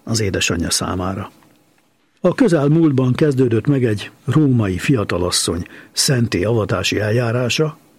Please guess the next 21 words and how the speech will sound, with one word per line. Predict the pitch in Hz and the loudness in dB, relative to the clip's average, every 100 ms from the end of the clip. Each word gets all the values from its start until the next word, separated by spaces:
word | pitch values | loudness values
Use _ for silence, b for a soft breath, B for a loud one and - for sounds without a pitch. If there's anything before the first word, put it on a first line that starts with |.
| _ _ b b b b b | _ _ b b b b b
aki | b - 101 | b -4 -2
huszonhárom | 160 151 170 151 131 135 135 110 92 | 0 0 2 0 2 2 0 0 0
évesen | 101 104 95 90 - | 0 0 -2 -4 -2
hunyt | 95 95 | -4 -4
el. | 90 87 85 - _ _ _ _ _ _ _ _ _ _ _ _ _ _ _ _ _ | -4 -6 -6 -12 _ _ _ _ _ _ _ _ _ _ _ _ _ _ _ _ _
A | - 113 | -8 -2
terhesség | 151 165 139 156 143 - 160 143 | 0 0 0 0 0 0 0 2
közben | 151 135 143 147 | 2 2 2 2
támadta | 151 147 147 160 | 0 0 0 0
meg | 156 151 | 2 2
a | |
betegség, | 151 147 156 - 160 135 - b b b b b b b b _ _ | 0 0 0 0 0 -2 -8 b b b b b b b b _ _
de | - 143 | 0 2
ő | 143 | 4
visszautasította | 143 160 - - 113 98 92 - 92 90 - 95 | 4 2 2 0 -2 -2 -2 -2 -2 -4 -2 -4
a | |
kezeléseket, | - 135 135 113 107 113 117 - | 0 0 0 0 0 -2 -2 0
mert | 120 110 | -2 -2
csak | - 110 - B B B B _ | -6 -8 -10 B B B B _
így | - 165 165 - | 0 2 2 -2
tudta | 147 - - 151 | -4 -2 -2 -2